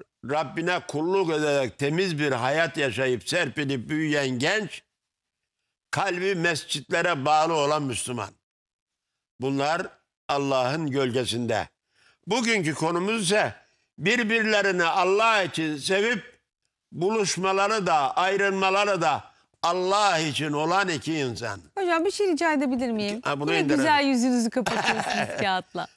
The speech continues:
Speaker 1: Men ebgaza lillah ve ata lillah ve mena lillah fekad istekmelel iman diyor Peygamberimiz. Kim Allah için buğz ederse,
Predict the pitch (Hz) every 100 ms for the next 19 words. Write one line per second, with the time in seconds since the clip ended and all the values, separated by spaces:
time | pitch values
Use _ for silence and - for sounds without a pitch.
0 | - 180 220 214 226 233 190 202 196 208
1 | 196 190 190 170 135 92 - _ _ -
2 | 156 208 208 196 - 170 160 156 147 156
3 | 180 220 214 - - _ 127 160 190 214
4 | 185 165 156 156 156 175 202 214 156 -
5 | _ - 190 208 175 180 143 196 196 175
6 | 175 196 185 180 196 185 165 147 147 143
7 | 147 143 135 127 107 - _ _ - _
8 | _ - 247 254 240 202 196 220 226 196
9 | 185 185 202 202 202 196 180 165 143 110
10 | 139 107